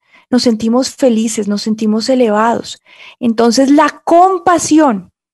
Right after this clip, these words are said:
da al otro, pero inmediatamente, en el mismo instante, retribuye poderosamente nuestro propio bienestar.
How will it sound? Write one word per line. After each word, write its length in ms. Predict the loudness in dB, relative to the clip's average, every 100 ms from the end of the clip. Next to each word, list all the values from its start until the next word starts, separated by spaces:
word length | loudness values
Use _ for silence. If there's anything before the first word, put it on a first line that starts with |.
| _ _
da 440 | -4 0 2 2 4
al 140 | 4
otro, 460 | 2 0 -4 -6 _ _ _ _ _ 0
pero 260 | 4 4 4
inmediatamente, 1400 | 4 4 4 4 4 2 0 -4 -2 0 -2 -2 -6 -2
en 160 | 2
el 160 | 2 2
mismo 420 | 2 0 0 -4
instante, 640 | -4 -4 -2 0 0 -2
retribuye 800 | -2 0 0 0 2 2 2 0
poderosamente 1040 | -2 2 4 4 2 0 -2 -2 -2 -2 0
nuestro 500 | 0 -2 -4 -4 -2
propio 380 | -2 0 0
bienestar. 640 | 2 0 -4 -6 -6 -6